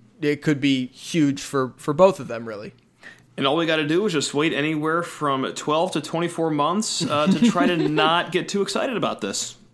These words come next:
Speaker 2: That's, that's it. Okay.
Speaker 1: Yeah. So, all right, let's do some listener questions. We'll come right back. We went way too long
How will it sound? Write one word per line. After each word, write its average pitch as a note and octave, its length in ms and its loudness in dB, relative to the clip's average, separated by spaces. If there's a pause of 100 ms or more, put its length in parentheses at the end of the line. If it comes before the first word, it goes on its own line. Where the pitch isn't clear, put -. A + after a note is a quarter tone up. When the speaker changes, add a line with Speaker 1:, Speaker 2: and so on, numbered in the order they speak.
(140)
Speaker 2:
That's, - 240 -8
that's - 320 -4
it. - 180 -2 (240)
Okay. E3 260 -4 (960)
Speaker 1:
Yeah. - 200 -10 (180)
So, - 300 -6 (260)
all D3+ 60 4
right, D3 100 6
let's E3 160 2
do G#3 80 -4
some F#3+ 180 0
listener E3 320 2
questions. D3+ 540 0
We'll C#3+ 240 2
come C#3+ 320 0
right C#3 220 2
back. C3+ 280 0
We D#3+ 200 2
went C#3 380 0 (600)
way B3+ 260 -4
too F3 200 2
long D3 340 4